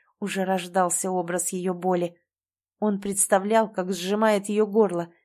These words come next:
как вырывается у неё крик, как заставляет снова стать ничем, раздавленной, сломленной.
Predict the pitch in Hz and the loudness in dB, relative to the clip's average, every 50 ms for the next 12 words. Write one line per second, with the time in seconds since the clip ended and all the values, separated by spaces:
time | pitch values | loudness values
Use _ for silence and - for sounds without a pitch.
0 | _ _ - - 214 202 208 202 208 208 214 214 233 226 220 214 214 - 240 226 | _ _ -4 -2 -2 -2 0 0 0 2 2 4 4 4 4 2 2 2 2 2
1 | 220 220 226 226 220 226 - 247 247 254 285 - - - _ _ _ _ _ _ | 2 2 2 2 0 0 0 2 2 2 2 0 -4 -12 _ _ _ _ _ _
2 | - - 196 170 170 180 190 185 - - 202 190 190 202 202 202 202 202 - - | -10 -8 -8 -6 -4 -2 0 0 0 0 -2 -2 0 0 0 0 0 0 0 0
3 | - 220 226 214 196 190 190 - - - 196 196 196 202 202 214 - - - - | 0 2 0 2 2 2 0 0 0 0 0 0 0 -2 -4 -4 -4 -4 -4 -2
4 | 240 214 185 175 170 _ _ _ _ _ - 202 196 190 185 180 190 220 220 202 | 0 -2 -2 -4 -8 _ _ _ _ _ -6 -4 -2 -2 -2 -2 2 4 4 4
5 | 175 170 180 175 180 180 - - - - 240 240 247 226 202 190 190 185 185 180 | 4 0 -4 -6 -8 -8 -8 -6 -4 -2 2 6 6 6 6 4 0 0 -2 -2
6 | 180 - _ | -4 -6 _